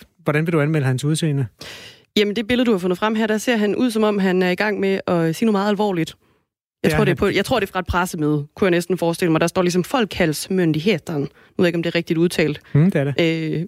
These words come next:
Speaker 2: om bagved. Og så, øh, ser han lidt... Øh, jeg vil sige, han ser i hvert fald alvorlig ud. En kende sur også endda.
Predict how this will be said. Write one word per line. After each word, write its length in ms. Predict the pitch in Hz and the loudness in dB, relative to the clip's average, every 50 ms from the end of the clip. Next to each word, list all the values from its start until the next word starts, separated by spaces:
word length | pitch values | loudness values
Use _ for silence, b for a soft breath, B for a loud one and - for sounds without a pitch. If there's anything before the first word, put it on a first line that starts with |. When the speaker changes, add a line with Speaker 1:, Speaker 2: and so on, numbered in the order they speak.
| _ - | _ -2
Speaker 2:
om 180 | - 190 185 185 | -2 -2 0 0
bagved. 400 | 208 185 165 156 165 170 175 - - | -2 -2 -2 0 -2 -2 -2 -4 -6
Og 60 | 180 | -8
så, 120 | - - | -2 0
øh, 600 | 185 175 175 175 165 160 156 156 156 160 - - - | 0 2 2 2 2 0 0 -2 -2 -4 -4 -4 -4
ser 160 | - - 254 | -2 -2 -2
han 160 | 247 240 254 233 | 0 0 0 0
lidt... 300 | 220 247 262 - - 240 | 0 0 -2 -2 -2 0
Øh, 520 | 220 202 190 185 185 185 185 185 185 180 175 - - _ _ _ _ _ _ _ _ _ _ _ _ _ _ _ _ _ _ _ _ _ _ _ _ _ _ _ _ _ _ _ _ _ - | 0 2 2 2 0 0 2 2 0 0 -2 -6 -20 _ _ _ _ _ _ _ _ _ _ _ _ _ _ _ _ _ _ _ _ _ _ _ _ _ _ _ _ _ _ _ _ _ -6
jeg 220 | - 117 170 254 294 | -2 0 0 0 0
vil 140 | 330 339 | 0 -2
sige, 760 | 311 - - 330 320 320 320 320 311 311 311 311 311 311 330 - _ _ _ - | -2 0 0 2 2 2 2 2 2 2 2 2 2 0 0 -4 _ _ _ -4
han 200 | 240 269 269 247 | -2 -2 -2 0
ser 60 | 262 | 0
i 40 | 294 | 0
hvert 120 | 285 269 | 0 0
fald 120 | - 285 262 | -2 -2 -4
alvorlig 340 | 247 233 262 254 233 226 233 | -2 -2 -2 -2 0 -2 -2
ud. 60 | - - b b b b b _ | -4 -4 b b b b b _
En 120 | - 302 294 | 0 0 0
kende 320 | - - 277 294 311 359 | 0 0 0 2 2 2
sur 340 | - - - 349 359 269 190 | 0 0 -2 0 0 2 0
også 240 | 175 190 214 - 202 | 0 0 -2 0 -2
endda. 240 | 180 165 175 190 | -2 0 -2 -2